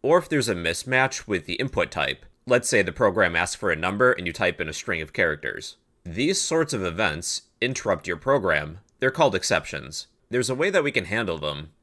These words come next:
and that is by using a few blocks of code. Try, catch, and optionally,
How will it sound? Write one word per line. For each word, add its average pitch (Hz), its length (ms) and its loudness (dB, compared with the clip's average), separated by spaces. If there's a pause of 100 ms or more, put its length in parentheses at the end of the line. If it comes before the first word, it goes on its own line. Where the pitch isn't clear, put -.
(160)
and 98 140 -4
that 156 120 4
is 160 120 0
by 120 140 4
using 101 360 0
a 80 60 -6
few 92 180 -6
blocks 82 340 -2
of 85 60 -12
code. 82 440 -4 (500)
Try, 127 540 0 (360)
catch, - 540 -2 (340)
and 85 220 0
optionally, 82 680 0